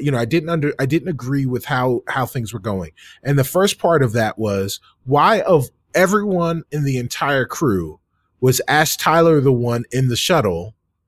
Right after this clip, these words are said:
going out to retrieve this precious piece of cargo that they needed when, you know, maybe Lorca didn't know,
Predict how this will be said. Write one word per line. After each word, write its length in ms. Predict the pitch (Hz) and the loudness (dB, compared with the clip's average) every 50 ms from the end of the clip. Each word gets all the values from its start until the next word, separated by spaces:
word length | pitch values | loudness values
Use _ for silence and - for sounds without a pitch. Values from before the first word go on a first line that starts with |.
| _ _ _ _ _ _ _ _ _ | _ _ _ _ _ _ _ _ _
going 360 | _ - 143 135 135 135 123 117 | _ 2 4 4 4 4 2 2
out 260 | 110 110 113 - - | 2 0 -2 -2 -4
to 140 | - - 131 | -4 -2 -2
retrieve 880 | 117 110 - - - 131 117 113 110 110 107 104 101 101 - - - _ _ _ _ _ _ _ _ _ - | -2 -2 -4 -6 -4 -2 -2 0 0 0 0 -2 -2 -4 -8 -14 -18 _ _ _ _ _ _ _ _ _ -4
this 400 | 110 123 139 - - - - - _ _ _ _ _ _ | 0 2 2 2 2 -2 -4 -6 _ _ _ _ _ _
precious 560 | - - - - 185 190 185 - 202 180 - | -16 -10 -2 2 2 2 2 2 0 0 0
piece 300 | - - - 180 156 - | -2 -2 -2 -2 -2 0
of 120 | 156 127 - | -4 -4 -4
cargo 640 | - - 143 131 127 104 104 98 92 87 85 - _ _ _ _ _ | -2 0 2 2 2 2 0 0 0 -2 -4 -8 _ _ _ _ _
that 180 | 135 123 - | -2 0 2
they 180 | - 127 123 117 | 2 0 2 2
needed 640 | 120 127 143 151 147 131 107 98 92 85 82 104 - _ _ _ _ _ _ | 2 2 2 2 2 2 2 0 0 -2 -4 -10 -16 _ _ _ _ _ _
when, 480 | 107 123 120 117 117 113 107 107 101 - _ | 0 0 2 2 2 2 0 -2 -4 -8 _
you 140 | 143 139 120 | 0 0 2
know, 360 | 110 101 98 95 92 87 - _ - _ _ _ _ | 2 2 0 0 0 -4 -6 _ -20 _ _ _ _
maybe 380 | 113 131 147 160 180 196 196 | -2 0 2 2 4 2 2
Lorca 340 | 175 147 139 143 143 - 180 | 2 4 4 2 2 2 2
didn't 300 | 135 139 143 - 151 151 139 | 2 2 0 2 2 0 2
know, 440 | 135 135 135 135 135 139 143 139 | 2 2 2 2 2 0 -2 -4